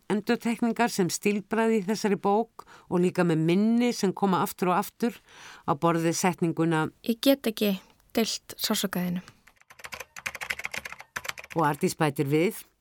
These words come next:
Speaker 1: kannski mætti syngja bókina, gera úr henni óperu um sársaukan. Og það hafði mér sjálfri einmitt komið í hug, óperuflutningur þessa texta.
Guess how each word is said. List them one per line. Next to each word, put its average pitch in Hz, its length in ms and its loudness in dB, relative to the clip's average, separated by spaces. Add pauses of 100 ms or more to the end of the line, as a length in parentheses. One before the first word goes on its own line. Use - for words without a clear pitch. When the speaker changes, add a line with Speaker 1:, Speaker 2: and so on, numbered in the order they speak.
(180)
Speaker 1:
kannski 196 360 0
mætti 160 240 0
syngja 247 500 -2
bókina, 269 420 0 (240)
gera 160 220 0
úr 156 100 2
henni 156 160 0
óperu 208 580 0
um 160 120 0 (160)
sársaukan. 247 640 0 (1600)
Og 165 100 0
það 175 320 4
hafði 170 300 4 (180)
mér 180 220 4
sjálfri 180 440 2 (280)
einmitt 160 340 2
komið 151 380 2
í 151 80 0
hug, 147 240 0 (480)
óperuflutningur 147 960 0
þessa 135 240 -2
texta. 139 460 -4